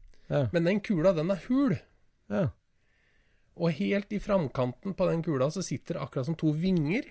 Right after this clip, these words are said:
Speaker 2: som går ut
Speaker 1: Ja.
Speaker 2: i sida på det der hovedrøret.
Speaker 1: Ja.
Speaker 2: Som selvfølgelig da har sånn, eh, vingeshape, ikke sant, på de
Speaker 1: Ja.
Speaker 2: der vingene da.
Speaker 1: Ja.
Speaker 2: Og de er da åpne ut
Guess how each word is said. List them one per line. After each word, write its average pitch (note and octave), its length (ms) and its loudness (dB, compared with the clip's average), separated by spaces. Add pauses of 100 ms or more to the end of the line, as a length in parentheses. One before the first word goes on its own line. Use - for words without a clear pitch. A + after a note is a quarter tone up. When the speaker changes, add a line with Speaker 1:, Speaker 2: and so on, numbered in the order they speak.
(100)
Speaker 2:
som F3 200 -6
går D3 200 -2
ut A#2+ 60 -2
Speaker 1:
Ja. D#3+ 60 2
Speaker 2:
i - 60 2
sida D3+ 680 -4
på C#3+ 220 -2
det C3 120 0
der A#2 180 -4
hovedrøret. A2 760 -4 (480)
Speaker 1:
Ja. E3 180 0 (220)
Speaker 2:
Som - 180 -6
selvfølgelig C#3+ 420 -2
da C3 100 0
har C3+ 160 -2
sånn, C3 340 -4
eh, C3 320 -2
vingeshape, A#2+ 760 -4 (100)
ikke C3 100 -8
sant, C#3 260 -8
på A#2+ 180 -8
de A#2+ 80 -4
Speaker 1:
Ja. A#2 180 0
Speaker 2:
der B2 140 -2
vingene A#2 360 0
da. D3+ 160 0 (420)
Speaker 1:
Ja. B2+ 180 4 (400)
Speaker 2:
Og D#3 120 2
de F#3 200 0
er F#3 160 2
da E3+ 160 0 (140)
åpne G3 600 0
ut E3+ 440 -2